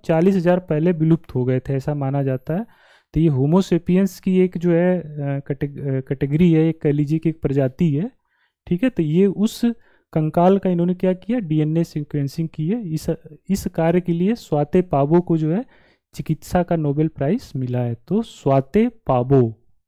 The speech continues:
कौन है? चिकित्सा का नोबेल प्राइज दो हज़ार बाईस। कहाँ के हैं? स्वीडन के हैं। क्लियर है?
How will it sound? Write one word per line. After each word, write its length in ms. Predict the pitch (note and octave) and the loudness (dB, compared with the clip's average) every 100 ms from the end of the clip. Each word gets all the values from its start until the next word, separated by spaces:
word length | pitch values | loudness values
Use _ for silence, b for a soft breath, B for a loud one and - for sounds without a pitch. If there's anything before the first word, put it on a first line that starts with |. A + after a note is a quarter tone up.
| _ | _
कौन 280 | C#3+ E3+ F#3+ | -4 0 0
है? 260 | C4+ - - | -2 -6 -12
चिकित्सा 500 | C3+ C3+ - - C3+ | -8 -8 -4 -2 -2
का 140 | C#3+ | -2
नोबेल 300 | C3 B2+ C#3 | -2 -2 -2
प्राइज 420 | - C#3 A#3 - _ _ _ - | -2 -2 -2 -6 _ _ _ -6
दो 140 | C3 | -2
हज़ार 320 | B2 D#3 A#3+ - B2 | -2 -2 -6 -10 -8
बाईस। 380 | A#2+ A#2+ A2+ - | -4 -4 -6 -10
कहाँ 260 | C3+ D3+ | -4 -2
के 140 | - G3+ | -2 -2
हैं? 180 | A#3+ - _ _ _ _ | -2 -6 _ _ _ _
स्वीडन 400 | - C3+ B2 B2 | -6 -2 0 -2
के 160 | A2+ A#2+ | -4 -6
हैं। 220 | A2+ A2+ - - - - - | -6 -10 -18 -20 -20 -14 -4
क्लियर 320 | C#3+ F#3+ G3+ | 2 4 4
है? 140 | A#3+ | 0